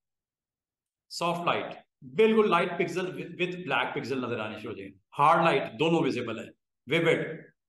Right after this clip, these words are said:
और ये जी आपका जैसे जैसे आप move करते हो, ये देखो divide, ये देखो, असल में तो ये था ना image, ये देखो कितने आराम से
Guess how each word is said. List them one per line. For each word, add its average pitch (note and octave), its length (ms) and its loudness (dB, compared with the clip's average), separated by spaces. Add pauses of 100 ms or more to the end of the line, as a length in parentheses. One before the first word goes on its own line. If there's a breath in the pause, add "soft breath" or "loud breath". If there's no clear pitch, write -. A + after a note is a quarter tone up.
(220)
और C3+ 760 4 (320)
ये D3 220 0
जी A2 600 -8
आपका A#2 500 0 (160)
जैसे D3+ 300 0
जैसे D#3+ 260 -2
आप C3 180 0
move B2+ 240 -2
करते A2+ 340 -6
हो, A2 340 -4
ये D3 100 2
देखो C3 200 0
divide, A2 340 -8 (2000)
ये C#3+ 100 4
देखो, F3 220 4 (220)
असल A3 200 0
में B3 120 2
तो - 80 0
ये A#3+ 140 0
था G3 120 -4
ना B3 100 -2
image, A#2 240 -2 (1160)
ये C#3 100 2
देखो F2+ 300 -4 (3500)
कितने B3+ 260 4
आराम G3+ 380 4
से C#3 200 2